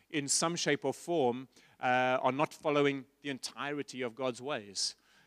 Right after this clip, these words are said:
Uh, as we endeavor to mature with Jesus, as we continue to allow the Spirit of God to help us in our relationships, in our, in the, in, in our relationship with our finances, in the relationship to our spouses, in the relationship to our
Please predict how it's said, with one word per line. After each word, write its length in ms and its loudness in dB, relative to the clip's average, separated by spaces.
Uh, 600 -2
as 180 0
we 240 -6
endeavor 420 0
to 160 -12
mature 440 0
with 180 2
Jesus, 340 -10
as 140 -10
we 80 -12
continue 400 -10
to 80 -6
allow 140 2
the 80 -4
Spirit 260 -2
of 80 -4
God 80 2
to 80 2
help 400 -2
us 240 -2
in 80 -12
our 120 -2
relationships, 840 -2
in 100 -6
our, 180 0
in 80 -12
the, 260 2
in, 120 2
in 200 0
our 140 4
relationship 320 4
with 100 2
our 60 8
finances, 640 -2
in 60 -8
the 80 -4
relationship 540 0
to 140 -2
our 200 4
spouses, 560 0
in 80 -6
the 80 -2
relationship 640 0
to 140 -4
our 180 2